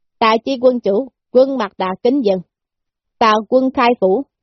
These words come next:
Miêu Kinh Vân nhíu mày hình chữ xuyên. Tà chi quân chủ khai phủ. Đợi, thế gian này trừ bỏ tam đại thánh địa, phiêu miểu huyện phụ cha, lần nữa xuất hiện một cái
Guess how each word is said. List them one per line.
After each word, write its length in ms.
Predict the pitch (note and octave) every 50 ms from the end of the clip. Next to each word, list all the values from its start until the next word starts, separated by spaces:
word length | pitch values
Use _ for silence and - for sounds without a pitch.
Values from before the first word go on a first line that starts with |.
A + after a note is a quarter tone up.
| _ _ _ _ _ _ _ _ _ _ _ _ _ _ - -
Miêu 200 | D4 D#4+ E4 D#4 D#4+
Kinh 200 | E4 D4 D4+ D4+
Vân 300 | C4+ C#4 C4+ C4+ C#4 C4+
nhíu 180 | B3 C#4 D#4 F4+ G#4+
mày 280 | G4 B3+ A3 G#3 G3+ G#3+
hình 320 | G#3 G3 A#3 G#3+ G#3+ G#3+
chữ 280 | G3+ - A3+ G#3 G3 A3+ B3 -
xuyên. 240 | - B3 A3+ A3+ A3+ A3 _ _ _ _ _ _ _ _ _ _ _ _ _ _ _ _ _ -
Tà 180 | - C#4 C4 B3+ B3 _
chi 180 | - D#4 D#4+ D#4 C#4 -
quân 240 | E4 D#4+ D#4 D4
chủ 260 | D4+ - A#3 G3+ G#3+ C4
khai 240 | - - D4+ D4 C#4+ C4+
phủ. 240 | - G#3 F3 F3 A#3 - _ _ _ _ _ _ _ _ _ _ _ _ _ _ -
Đợi, 400 | A#3 G#3 G3+ F#3 F3+ F3+ F#3 - _ _ _ _ _ _ _
thế 120 | - E4+ F#4+ F4
gian 180 | - F4+ E4+ D4+
này 120 | B3+ A3 A3+ A#3 G3+ -
trừ 180 | C4 A#3+ A#3
bỏ 280 | A3 G#3 F#3 F#3 A#3 D4+ _
tam 160 | - F4 E4 C4+
đại 220 | G#3+ F#3+ F#3 G3 -
thánh 260 | - A#3 C4+ D#4+ F#4
địa, 180 | C#4+ G#3 D#3+ D3+ E3+ - _ -
phiêu 100 | F4 E4
miểu 200 | C4 A#3 A3 B3+ -
huyện 240 | - B3+ G#3 G#3+ A#3+
phụ 240 | - - G#3 F3+ F#3+ G#3+
cha, 220 | - A#3 G#3+ G#3+ G#3 _ _ _ _ _ _ _ -
lần 240 | - C#4 D4 C#4+ C#4
nữa 180 | C4 B3 B3 C#4
xuất 220 | - - A4+ -
hiện 220 | - D#4+ C4 A#3+ B3
một 60 | A#3
cái 160 | - - G4